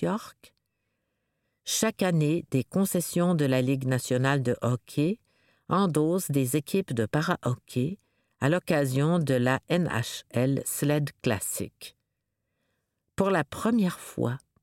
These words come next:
il y avait assez de femmes dans le bassin montréalais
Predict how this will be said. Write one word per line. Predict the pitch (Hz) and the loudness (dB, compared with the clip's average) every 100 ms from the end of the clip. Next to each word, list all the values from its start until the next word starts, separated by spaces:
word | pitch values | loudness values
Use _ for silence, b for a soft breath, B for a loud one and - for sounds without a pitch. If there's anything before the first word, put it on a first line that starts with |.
| _ _ | _ _
il | - 151 | -2 2
y | 151 | 2
avait | 143 151 - | 2 0 0
assez | 196 - - 208 | -2 0 0 0
de | 170 | -2
femmes | - 143 131 117 | -2 0 0 -2
dans | 110 | -4
le | 113 | -4
bassin | 107 143 - 165 131 | -2 -2 0 0 2
montréalais | 120 147 147 120 104 123 180 | 2 2 2 0 0 0 -2